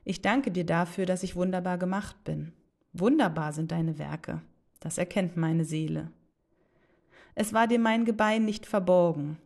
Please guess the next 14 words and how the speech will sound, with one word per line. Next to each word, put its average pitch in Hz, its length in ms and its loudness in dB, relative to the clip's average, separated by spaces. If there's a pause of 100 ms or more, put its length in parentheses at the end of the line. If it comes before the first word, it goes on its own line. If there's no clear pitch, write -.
(120)
da 156 140 0
ich 165 140 0
im 170 80 0
Verborgenen 165 580 2
gemacht 165 460 -6
wurde, 156 360 -8 (460)
da - 120 0
ich 185 140 0
gebildet 202 480 2
wurde 170 300 0
unten 190 320 -2
in 175 140 0
der 175 120 2
Erde. 156 420 -4